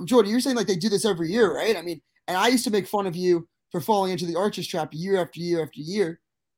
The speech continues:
And this is what they're, this, they finally ha-, they have everything. They don't have the Manny,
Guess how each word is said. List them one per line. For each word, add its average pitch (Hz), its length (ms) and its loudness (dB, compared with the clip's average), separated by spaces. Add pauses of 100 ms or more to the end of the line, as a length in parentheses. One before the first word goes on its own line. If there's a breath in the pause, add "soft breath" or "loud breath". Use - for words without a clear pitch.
(220)
And 175 360 -6 (340)
this 269 200 -2
is 233 80 -2
what 240 100 0
they're, 185 240 0
this, 226 220 -6
they 208 120 2
finally 262 500 0
ha-, 143 200 -12 (640)
they 208 120 4
have 165 280 0
everything. 139 500 -6 (300 soft breath)
They 202 80 -2
don't 311 300 2
have 220 360 0 (360)
the 196 80 2
Manny, 180 640 -2